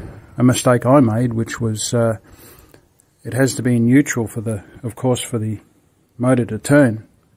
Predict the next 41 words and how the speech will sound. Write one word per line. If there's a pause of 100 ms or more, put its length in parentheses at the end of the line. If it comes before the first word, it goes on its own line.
(240)
but
you
do
put
it
in
gear
to
make
sure (680)
to,
so
that
you
can
undo
this,
uh, (220)
this
nut. (2000)
Um, (340)
okay,
well,
the
spark
plugs
are
out, (240)
and,
uh, (1080)
we'll
have
a
look
at
them
tomorrow.
They're, (320)
they're
pretty
good,